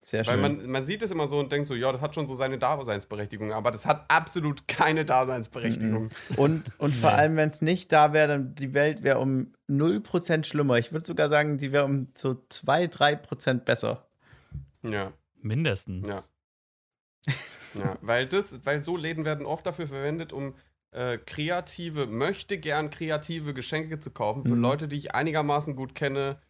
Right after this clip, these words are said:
Speaker 2: auf deren Gartenparty ich über Umwegen eingeladen wurde. <laughs>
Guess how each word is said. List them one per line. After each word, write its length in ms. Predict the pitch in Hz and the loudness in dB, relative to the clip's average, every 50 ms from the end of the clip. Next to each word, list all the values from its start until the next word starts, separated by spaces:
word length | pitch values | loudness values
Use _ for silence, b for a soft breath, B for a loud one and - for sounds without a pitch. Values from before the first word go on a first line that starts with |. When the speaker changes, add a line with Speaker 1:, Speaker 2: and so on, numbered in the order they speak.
| _ | _
Speaker 2:
auf 240 | - 117 120 120 - | -2 -2 -2 -2 -2
deren 380 | - 127 135 135 135 135 127 110 | -4 -2 0 0 0 0 -2 2
Gartenparty 480 | 120 123 127 - 123 131 117 117 110 | 2 2 2 2 0 -2 -2 -2 -2
ich 80 | 110 110 | -4 -6
über 160 | 107 107 104 | -6 -6 -4
Umwegen 340 | 110 113 110 104 104 107 107 | -4 -4 -4 -2 -4 -4 -2
eingeladen 500 | - 95 104 101 101 98 95 - 98 98 95 | -4 -4 -4 -4 -2 0 0 0 0 0 -2
wurde. 260 | 101 - 262 - - | 2 2 4 2 4
<laughs> 1120 | - 359 - - - 415 381 - - 440 392 - - - 415 - - 370 269 247 - - | 0 -2 -2 0 0 -2 -2 -2 0 -2 -2 -2 4 4 4 4 6 4 2 2 2 -4